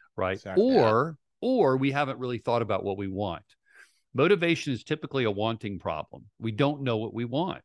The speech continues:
Speaker 1: And so that's where we start. And by the way,
Speaker 2: Mm.
Speaker 1: if you don't want to serve your customers and be in a role of sales,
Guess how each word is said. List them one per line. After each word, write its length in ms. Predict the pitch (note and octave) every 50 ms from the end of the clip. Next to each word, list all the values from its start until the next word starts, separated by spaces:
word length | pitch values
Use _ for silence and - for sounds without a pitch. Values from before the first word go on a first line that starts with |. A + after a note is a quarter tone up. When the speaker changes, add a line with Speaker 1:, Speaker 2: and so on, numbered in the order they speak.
| _
Speaker 1:
And 120 | - A2 -
so 160 | - C#3+ B2+
that's 240 | A#2+ B2+ A#2 - -
where 140 | C#3 D#3 E3+
we 120 | G3 F#3+
start. 420 | C#3 A2+ A2+ F3+ G3 A3 G3 - A2
And 220 | A#2 C3 C#3 C3 A#2+
by 120 | D#3 F#3
the 80 | G#3 G3+
way, 160 | G#3 G3+ E3
Speaker 2:
Mm. 40 | C#3+
Speaker 1:
if 160 | C3 - -
you 160 | D3 F#3 G#3
don't 380 | F#3 F#3 F#3 F3+ F3 E3 - C#3
want 360 | C#3 C#3+ D3+ D3+ D3+ - -
to 80 | - C3
serve 300 | - - C#3+ C#3 C#3 A#2
your 140 | A2+ A#2 A2+
customers 720 | - - - D3 C#3 - - B2+ A2+ G#2 G2 G2 G#2+ G#2+ - _ - - - - _
and 160 | - B2 A#2
be 140 | G2 B2+ B2
in 80 | B2 A#2+
a 60 | A2+
role 260 | A2+ A2+ A2 A2 A2+
of 60 | G#2
sales, 400 | - - C#3+ F3+ F3+ D3+ - -